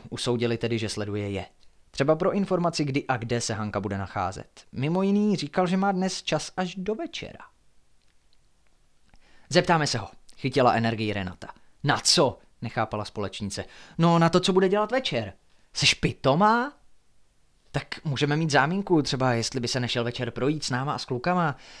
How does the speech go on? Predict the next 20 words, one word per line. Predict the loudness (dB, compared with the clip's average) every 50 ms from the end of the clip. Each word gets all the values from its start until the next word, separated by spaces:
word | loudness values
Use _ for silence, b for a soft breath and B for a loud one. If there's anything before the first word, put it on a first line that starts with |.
| B B
Hele, | 0 2 2 2 2 -2 -2 0
pokud | 0 0 0 0 2 4
nás | 4 4 4
sleduje | 4 2 4 4 4
po | 2 2 0
nocích | 0 0 -2 -4 -6 -4 -6
a |
včera | -4 0 0 2 2
viděl | 2 2 2 0 0
to | 0 0
naše | 0 0 2 2
dobrodružství, | 2 4 4 4 4 2 2 0 -2 -2 -2 -4 -4 -4
tak | -6 -6 -6
to | -6 -4 -2
asi | -2 0 0
jako | -2 -2 -4
nejlepší | -4 -4 -4 -6 -6 -6 -6 -6
nápad | -6 -6 -8 -10 -10 -12 -12
úplně | -6 -2 0 0 0 2
nezní.“ | 0 0 0 0 -2 -4 -6 -6 -10